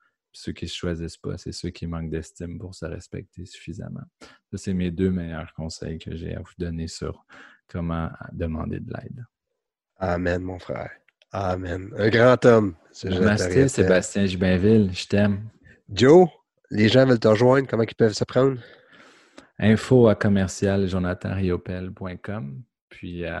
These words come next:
Speaker 1: on est en développement de la plateforme Liberta en ce moment, qui est triple W point liberta trait d'union coaching point com.
Speaker 2: Aussi simple que ça. Allez voir sa page, ça vaut la peine. Jonathan Riopel, c'est toujours un plaisir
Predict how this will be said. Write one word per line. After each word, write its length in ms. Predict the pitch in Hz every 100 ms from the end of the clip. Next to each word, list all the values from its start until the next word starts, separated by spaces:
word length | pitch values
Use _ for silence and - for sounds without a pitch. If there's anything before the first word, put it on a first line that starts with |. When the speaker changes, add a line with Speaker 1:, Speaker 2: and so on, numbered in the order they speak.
| 92
Speaker 1:
on 120 | 90
est 160 | 90 -
en 100 | 90
développement 520 | 87 87 85 87 90
de 60 | 90
la 100 | 82
plateforme 540 | - 82 - 90 90
Liberta 580 | 87 82 80 - - 95
en 80 | 87
ce 140 | -
moment, 300 | 87 82 87
qui 160 | 92 85
est 120 | 85
triple 340 | - 104 - 92
W 520 | 87 87 85 92 98
point 320 | 98 90 90
liberta 760 | 87 92 87 85 _ - 98 120 _ _ _ _
trait 180 | - 87
d'union 460 | 82 85 82 - -
coaching 640 | - 95 98 - 98 101 104 104 _ _
point 260 | 87 80 78
com. 240 | - - - _ _ _ _ _ _
Speaker 2:
Aussi 240 | - 90 -
simple 240 | - 90
que 120 | 92
ça. 280 | 87 101 98 - _ _ -
Allez 300 | 104 104 95
voir 280 | 95 98
sa 140 | 98 92
page, 400 | 101 101 98 -
ça 80 | 92
vaut 140 | 95
la 140 | 92
peine. 340 | 92 104 107 98
Jonathan 340 | 104 95 101
Riopel, 540 | 95 95 95 110 113 113 - - _
c'est 200 | - -
toujours 340 | - 107 113 110
un 60 |
plaisir 680 | 104 107 107 98 101 101 90